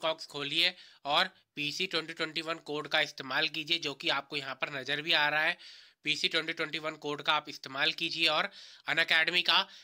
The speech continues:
पच्चीस जनवरी दो हज़ार बाईस, छब्बीस जनवरी दो हज़ार बाईस और सत्ताईस जनवरी दो हज़ार बाईस, इन तीन दिनों में रिपब्लिक डे स्पेशल ऑफर का इस्तेमाल कीजिए और प्लस सब्सक्रिप्शन ले लीजिए, आपको टेन परसेंट का जो डिस्काउंट है वो तो मिलेगा ही,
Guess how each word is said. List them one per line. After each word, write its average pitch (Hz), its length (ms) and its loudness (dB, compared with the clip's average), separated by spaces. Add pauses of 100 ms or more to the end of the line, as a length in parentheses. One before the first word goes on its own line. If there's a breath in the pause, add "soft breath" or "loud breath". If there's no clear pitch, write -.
(200 loud breath)
पच्चीस 180 360 2
जनवरी 165 400 4
दो 160 140 0
हज़ार 160 280 4
बाईस, 170 320 4
छब्बीस 151 360 -2
जनवरी 165 320 2
दो 160 140 -2
हज़ार 160 260 2
बाईस 160 220 0
और 175 80 -2
सत्ताईस 156 460 0
जनवरी 156 300 0
दो 151 140 -6
हज़ार 143 240 -2
बाईस, 147 280 -2 (400 loud breath)
इन 185 220 2
तीन 175 340 2
दिनों 170 280 2
में 185 220 4 (340 loud breath)
रिपब्लिक 165 500 0
डे 175 160 6
स्पेशल 170 480 0
ऑफर 156 260 -2
का 165 180 2
इस्तेमाल 147 500 0
कीजिए 165 340 -2
और 180 200 2 (340 loud breath)
प्लस 185 240 0
सब्सक्रिप्शन 170 500 0
ले 156 160 4
लीजिए, 160 360 0
आपको 156 280 0
टेन 160 240 2
परसेंट 156 360 2
का 175 240 4 (380 loud breath)
जो 165 120 -2
डिस्काउंट 156 520 0
है 170 60 4
वो 151 160 -4
तो 165 140 -2
मिलेगा 147 380 2
ही, 190 240 4